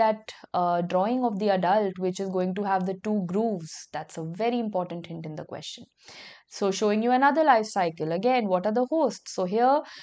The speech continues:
you can see one man out here. Other than the man, you can see there's a cyclops, there's a cyclops, and other than that, you can see a fish.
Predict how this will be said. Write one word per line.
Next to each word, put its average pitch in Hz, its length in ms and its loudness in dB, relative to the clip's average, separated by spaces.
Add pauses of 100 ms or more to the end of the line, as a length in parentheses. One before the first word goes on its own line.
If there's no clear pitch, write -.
(120)
you 202 140 0
can 254 200 2
see 302 220 0
one 285 280 2
man 180 300 0
out 220 240 -2
here. 285 200 0 (380)
Other 202 260 4
than 269 200 4
the 277 80 6
man, 254 380 6
you 226 160 2
can 220 200 -2
see 240 220 -2
there's 208 240 2
a 196 100 0
cyclops, 214 1080 -2
there's 170 200 0
a 170 80 -6
cyclops, 175 840 0
and 180 180 -2
other 175 200 -2
than 226 200 -2
that, 226 240 2
you 208 80 -2
can 190 180 -4
see 190 180 -4
a 175 100 0
fish. 330 440 -2